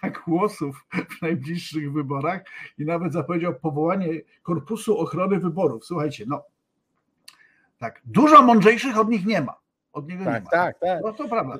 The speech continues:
Speaker 2: Szczególnie,
Speaker 1: Znaczy,
Speaker 2: że wiesz, jeśli,
Speaker 1: sposób,
Speaker 2: jeśli
Speaker 1: inny sposób liczenia niż karteczka do karteczki, głos do głosu, nikt nie wymyślił. Próbował to podobno Stephen Hawking, ale,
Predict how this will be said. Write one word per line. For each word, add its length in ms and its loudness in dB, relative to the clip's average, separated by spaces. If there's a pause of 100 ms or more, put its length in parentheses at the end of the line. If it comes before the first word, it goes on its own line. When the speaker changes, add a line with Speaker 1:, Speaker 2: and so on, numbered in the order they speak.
(100)
Speaker 2:
Szczególnie, 460 2
Speaker 1:
Znaczy, 160 2
Speaker 2:
że 140 0
wiesz, 280 -2 (100)
jeśli, 600 -4
Speaker 1:
sposób, 320 2
Speaker 2:
jeśli 280 -6
Speaker 1:
inny 400 2
sposób 500 0
liczenia 520 2
niż 320 -2 (160)
karteczka 600 0
do 120 -4
karteczki, 600 -8
głos 300 -4
do 120 -4
głosu, 500 -8 (200)
nikt 360 -6
nie 160 -4
wymyślił. 600 -4 (340)
Próbował 480 0
to 160 -4
podobno 600 -2
Stephen 340 -6
Hawking, 520 -4 (560)
ale, 220 2